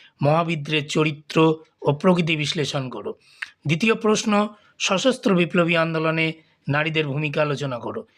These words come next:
তিন নম্বর প্রশ্ন, বাংলায় নমঃশূদ্র আন্দোলনের সংক্ষিপ্ত পরিচয় দাও।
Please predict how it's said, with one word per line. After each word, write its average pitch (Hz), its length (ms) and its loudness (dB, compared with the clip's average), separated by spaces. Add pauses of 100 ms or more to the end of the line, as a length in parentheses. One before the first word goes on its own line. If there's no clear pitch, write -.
(220)
তিন 190 140 0
নম্বর 185 240 0
প্রশ্ন, 175 560 2 (340)
বাংলায় 147 380 2
নমঃশূদ্র 175 580 -2
আন্দোলনের 156 560 0 (320)
সংক্ষিপ্ত 165 600 -4
পরিচয় 143 480 0
দাও। 101 240 -6